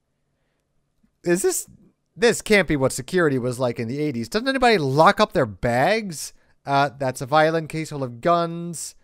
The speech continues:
A Tommy gun in the violin case, no use to me. Whatever.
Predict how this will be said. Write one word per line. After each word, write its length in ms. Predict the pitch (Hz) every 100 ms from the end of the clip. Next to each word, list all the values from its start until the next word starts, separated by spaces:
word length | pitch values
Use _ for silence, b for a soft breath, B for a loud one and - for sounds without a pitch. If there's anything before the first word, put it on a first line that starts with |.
| _ _ _ _
A 40 | -
Tommy 240 | 170 185
gun 140 | 180
in 20 | 160
the 60 |
violin 360 | 151 170 180 180
case, 260 | 196 190
no 260 | 180 277 302
use 280 | 247 240 -
to 100 | 214
me. 280 | 202 202 185
Whatever. 760 | 175 196 233 180 143 147 143